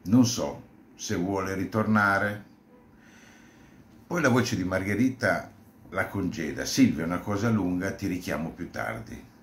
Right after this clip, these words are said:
Ecco, queste probabilmente, diciamo probabilmente,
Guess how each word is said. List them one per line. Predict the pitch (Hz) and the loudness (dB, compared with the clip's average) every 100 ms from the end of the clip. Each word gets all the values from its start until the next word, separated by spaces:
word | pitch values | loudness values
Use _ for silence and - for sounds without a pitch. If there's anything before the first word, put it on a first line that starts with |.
| - - - - - | -20 -20 -20 -14 -4
Ecco, | 107 - | -4 -4
queste | 131 127 - | -4 -2 -2
probabilmente, | 95 92 82 95 87 104 98 95 85 78 - 107 107 - - - - - - - - - | -2 -2 0 0 2 2 2 2 2 0 -4 -6 -8 -14 -20 -20 -20 -20 -20 -20 -20 -14
diciamo | - 80 71 | -4 -4 -4
probabilmente, | 73 69 78 90 101 82 69 - 85 | -8 -4 -4 -2 -4 -4 -6 -12 -16